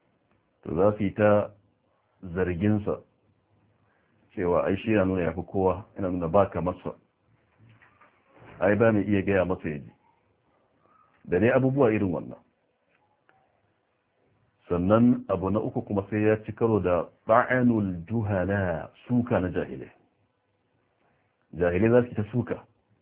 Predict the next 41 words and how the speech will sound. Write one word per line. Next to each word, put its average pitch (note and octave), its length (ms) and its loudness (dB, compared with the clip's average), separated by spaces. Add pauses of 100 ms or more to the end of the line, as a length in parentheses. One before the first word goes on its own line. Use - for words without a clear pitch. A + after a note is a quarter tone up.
(1000)
Su - 140 -18
ce, F#2+ 180 0
"Ai G2 180 0
kaza, F2+ 560 0
ai G2 200 -2
kaza, F2 460 -2
ai F#2 160 -2
kaza, E2+ 420 -4
ai F#2 160 -4
kaza, D#2+ 380 -6
ai F#2 140 -2
kaza, - 260 -10
ai F#2 160 0
mai E2+ 160 -2
girman F#2 300 0
kai F2 200 -4
ne, B1 120 -12 (320)
ai F#2+ 160 -2
kaza, D#2 340 -4
ai F2+ 180 -2
kaza, B1+ 260 -8
ai G2+ 120 0
bai G#2 160 2
shiga F#2 260 0
mutane, F2+ 500 -4
ai G2+ 160 -2
mutum G2+ 340 -4
ne F#2+ 100 0
mai E2+ 160 -4
kaza, F2 360 -4
ai G#2+ 100 -2
mutum G#2+ 260 -2
ne F#2+ 100 0
mai E2+ 120 -4
kaza." D#2 240 -8 (1300)
Abu D#2 200 -4
na E2+ 80 -2
hudu F#2+ 180 -4
shine F#2+ 340 -4
hasadul G2+ 840 -2 (160)
ulama. F#2 640 0